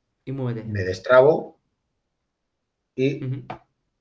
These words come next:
Speaker 2: avanzo hasta ponerme ahí junto a Erandir, a Tanagildo, perdón, para
Speaker 1: Perfecto.
Speaker 2: evitar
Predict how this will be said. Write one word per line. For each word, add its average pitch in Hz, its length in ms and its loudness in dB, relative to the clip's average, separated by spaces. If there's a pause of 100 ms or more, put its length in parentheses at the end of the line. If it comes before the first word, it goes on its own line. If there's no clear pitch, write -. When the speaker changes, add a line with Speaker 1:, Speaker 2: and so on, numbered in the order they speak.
(240)
Speaker 2:
avanzo 123 600 2
hasta 107 300 -2
ponerme 110 420 -4
ahí 110 160 2
junto 92 420 -12
a 95 160 -8
Erandir, 110 540 -6 (1160)
a 87 200 -16
Tanagildo, 101 560 -10
perdón, 98 400 -12 (1080)
para 98 140 -8
Speaker 1:
Perfecto. 92 280 -8
Speaker 2:
evitar 104 280 -8